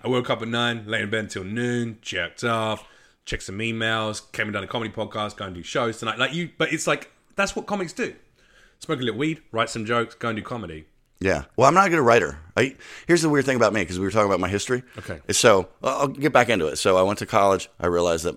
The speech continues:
Speaker 2: I did not wanna stay at this university with these nerds. I told
Speaker 1: Right.
Speaker 2: my mom I was gonna drop. I go, "College isn't for me. I'm gonna drop out." And she goes, "No, no, no, no, no, no, no. You just pick a more fun school.
Speaker 1: Yeah.
Speaker 2: You picked a total nerd place. You're not, you're, you, you can keep up with them
Speaker 1: So you went to
Speaker 2: academically, but you,
Speaker 1: beauty
Speaker 2: they
Speaker 1: school.
Speaker 2: can't keep up with you socially."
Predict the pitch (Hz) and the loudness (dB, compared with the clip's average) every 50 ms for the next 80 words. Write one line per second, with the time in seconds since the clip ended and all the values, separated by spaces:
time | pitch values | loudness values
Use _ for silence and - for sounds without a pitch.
0 | - - 64 80 80 80 85 85 92 87 87 87 85 - 92 82 76 82 78 87 | -6 -6 -6 -4 -2 -2 -2 -2 -2 -4 -4 -6 -4 -4 -4 -4 -6 -6 -8 -8
1 | 80 82 80 80 78 - 82 78 73 76 80 76 76 80 80 76 76 76 76 - | -6 -6 -6 -6 -8 -8 -8 -8 -8 -8 -8 -6 -6 -6 -6 -4 -6 -6 -8 -8
2 | - - 98 95 92 92 87 87 85 87 85 85 85 82 76 80 85 76 69 80 | -12 -10 -6 -4 -4 -4 -2 -2 -2 -2 -2 -2 -2 -2 -4 -6 -6 -4 -2 -2
3 | 78 - - 78 73 67 - - 151 147 127 117 95 95 87 87 82 87 85 82 | -2 -2 -2 -4 -4 -4 0 2 4 6 6 6 4 2 -2 -2 -4 -4 -4 -2
4 | 82 82 80 78 73 80 82 80 - 82 78 71 - 90 95 123 160 156 127 92 | -2 -2 -2 -2 0 2 2 2 2 0 -2 -2 -2 -4 -4 -2 -2 0 0 0
5 | 80 80 82 73 64 60 58 60 67 65 60 50 50 53 50 58 76 87 101 - | 0 -2 -4 -6 -6 -8 -8 -8 -8 -8 -8 -10 -14 -14 -10 -8 -4 -2 0 2
6 | - - - - 117 98 78 - - 92 78 64 - - - 90 71 - - - | 2 2 2 2 0 0 0 0 -2 -2 -2 -2 -4 -4 -4 -4 -4 -4 -6 -12
7 | - - 113 98 90 82 - 90 - 113 98 - - - - - 101 87 78 73 | -14 -12 -10 -10 -8 -6 -4 0 2 2 0 0 -4 -6 0 2 4 4 4 2
8 | 76 85 90 95 90 - - 71 71 - - 78 78 76 76 73 69 82 - - | 2 2 0 0 0 -2 -2 -2 -2 -2 -4 -4 -4 -4 -4 -6 -6 -8 -10 -12
9 | - - 82 80 71 65 - - 82 87 87 80 71 - _ _ - - - - | -10 -8 -8 -8 -8 -10 -12 -10 -6 -6 -6 -6 -8 -12 _ _ -20 -20 -20 -20
10 | - - - - 110 117 - - 107 - - - - - 131 131 107 104 98 - | -20 -12 -4 0 0 0 0 -2 -6 -2 -2 0 6 8 6 6 6 4 0 2
11 | 101 95 92 92 101 101 101 - 107 120 131 127 117 - - 104 95 85 92 104 | 2 0 2 2 0 2 2 4 6 6 6 6 4 4 4 4 4 6 4 4
12 | 127 143 156 107 98 104 98 82 98 107 113 - 127 120 104 - 104 101 92 95 | 4 4 2 2 0 -2 -2 2 4 2 4 4 2 -2 -2 0 -2 -2 -2 -2
13 | 82 90 87 85 - - - 156 151 127 - 110 90 82 80 | -2 -2 -4 -6 -4 0 4 4 4 4 2 0 0 -2 -2